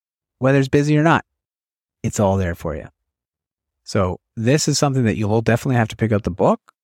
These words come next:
in order to get those tools and resources. But if you're not looking to get the book, I totally get that. No worries. I would strongly suggest that you go join our p-,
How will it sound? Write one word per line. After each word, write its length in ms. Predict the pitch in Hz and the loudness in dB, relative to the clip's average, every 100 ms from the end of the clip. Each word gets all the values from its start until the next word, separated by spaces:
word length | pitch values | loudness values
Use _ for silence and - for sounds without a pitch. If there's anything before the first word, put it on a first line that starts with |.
| _ _ _ _ _ - | _ _ _ _ _ -2
in 100 | 107 | 0
order 200 | 98 95 | 2 0
to 140 | - | -4
get 220 | 104 101 - _ - | -4 -4 -6 _ -2
those 340 | 98 98 104 | 2 2 0
tools 340 | - 95 104 101 | -2 -2 0 0
and 120 | 87 | 0
resources. 680 | 92 117 120 143 202 214 - _ _ _ _ _ _ _ - | 0 2 2 2 0 -2 -8 _ _ _ _ _ _ _ -4
But 260 | 170 160 - | -2 -2 -2
if 180 | 127 | 0
you're 140 | 131 127 | 2 2
not 260 | 151 - | 0 -2
looking 260 | 147 147 151 | -4 -2 -2
to 80 | 147 | 0
get 160 | 151 | -2
the 80 | - | -2
book, 440 | 123 180 247 - _ - | 0 2 0 -8 _ -12
I 120 | - | -10
totally 400 | - 175 170 170 | -2 2 2 2
get 280 | 165 190 - | 0 -2 2
that. 260 | 147 95 - | 0 0 -4
No 260 | 131 139 156 | -4 0 2
worries. 600 | 165 185 180 95 - - _ _ _ _ _ _ _ - | 4 4 4 2 -4 -12 _ _ _ _ _ _ _ -4
I 140 | 120 | -2
would 160 | 107 - | -2 -2
strongly 460 | - 110 117 113 | 0 0 0 -2
suggest 500 | - 107 110 113 - | -4 -6 -2 -2 -2
that 80 | 95 | -2
you 100 | 95 | 0
go 240 | - 104 | 2 0
join 260 | 104 104 104 | 0 0 0
our 120 | 95 | 0
p-, 160 | - | -2